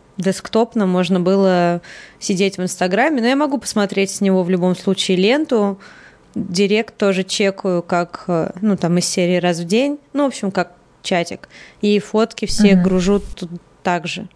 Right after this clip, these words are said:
Speaker 1: Не знаю, приложение Инстаграма у меня уже где-то полтора-два года, наверное, нет или больше. И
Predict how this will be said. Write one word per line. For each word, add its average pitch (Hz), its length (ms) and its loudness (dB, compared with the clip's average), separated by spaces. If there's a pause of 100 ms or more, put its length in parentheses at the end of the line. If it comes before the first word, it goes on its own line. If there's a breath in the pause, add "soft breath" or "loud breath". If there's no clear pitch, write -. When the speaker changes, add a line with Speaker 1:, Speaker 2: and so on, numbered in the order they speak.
(100)
Speaker 1:
Не 220 80 2
знаю, 220 200 2
приложение 214 580 2
Инстаграма 226 560 0
у 247 40 2
меня 196 240 2
уже 208 360 0
где-то 208 320 -2
полтора-два 190 720 0
года, 185 320 0
наверное, 180 320 2
нет 196 240 2
или 180 140 0
больше. 185 580 0 (720 loud breath)
И 180 840 2